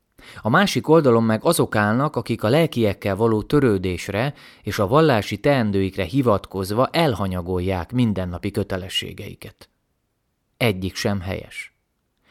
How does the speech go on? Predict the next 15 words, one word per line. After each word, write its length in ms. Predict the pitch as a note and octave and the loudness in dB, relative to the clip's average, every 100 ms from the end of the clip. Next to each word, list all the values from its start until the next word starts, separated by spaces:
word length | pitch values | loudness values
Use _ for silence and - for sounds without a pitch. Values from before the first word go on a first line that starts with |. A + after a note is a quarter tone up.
| - - _ | -20 -20 _
Jusson 420 | - F#3 - C3 C3+ | 0 0 2 0 2
idő 420 | C3 G2 E2+ - - | 2 0 -2 -8 -2
mind 240 | A#2 A#2+ | 0 2
az 160 | F#2 - | 0 -2
imára, 600 | B2 C3 C#3+ D3 D#3 - _ _ _ - | -2 0 0 0 -2 -6 _ _ _ 0
mind 240 | B2 A#2 | 2 2
a 60 | G#2 | 0
munkára. 680 | G2+ F2+ - F2+ F2+ F#2 - _ _ _ | 0 -4 -6 -10 -10 -14 -18 _ _ _
A 120 | A#2 | -2
sorrend 640 | - E3+ D#3+ C#3+ C3 A#2+ - | 6 8 8 8 6 2 -2
Jézus 420 | C3+ D3 A2+ G2 | 0 2 2 -4
szerint 560 | - C#3 B2 G#2 F2+ - _ | -4 -4 -2 -6 -8 -16 _
a 80 | A2+ | -4
lelkiekkel 800 | A2+ F#2+ - F#2 E2 - F2 E2 | -2 -2 -6 -10 -10 -12 -12 -10
kezdődik. 800 | F2 E2+ E2+ - - - - | -12 -12 -14 -16 -18 -20 -20